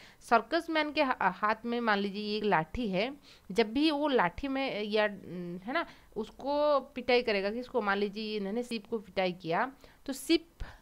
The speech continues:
म, स-, सडनली क्या करेगा, वो जो लाठी है, है ना, उनका जो लाठी है उसको पकड़ लेगा। लेकिन, लेकिन जो लायन है ना,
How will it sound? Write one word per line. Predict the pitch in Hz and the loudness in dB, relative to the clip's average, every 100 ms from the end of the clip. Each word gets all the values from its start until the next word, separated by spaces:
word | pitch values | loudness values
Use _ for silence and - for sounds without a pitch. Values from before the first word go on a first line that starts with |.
| _ - 202 | _ -16 -6
म, | 190 175 180 165 | -2 0 0 -2
स-, | 185 - 226 | -6 -4 0
सडनली | 214 220 240 285 | 2 2 2 2
क्या | 285 254 | 4 4
करेगा, | 240 226 254 262 - | 4 2 2 2 0
वो | 233 | -4
जो | 247 285 294 285 208 | -2 -2 0 0 2
लाठी | 202 196 - 294 | 2 2 0 2
है, | 247 175 156 - | 2 0 -2 -2
है | 262 | 0
ना, | 285 | 0
उनका | 214 226 | 0 0
जो | 226 | 2
लाठी | 226 208 - | 0 0 -2
है | 277 | -2
उसको | 226 - 262 | -4 -6 -4
पकड़ | 202 180 151 | -4 -4 -6
लेगा। | 143 143 - - - - - - - | -8 -10 -10 -14 -20 -20 -20 -14 2
लेकिन, | 202 269 - 160 170 - - - - | 6 6 4 -4 -4 -14 -20 -18 -6
लेकिन | 220 277 277 285 247 | -4 -4 -4 -8 -2
जो | 285 | 0
लायन | 233 196 220 311 | 6 6 6 4
है | 262 220 | 2 0
ना, | 269 285 | 0 -2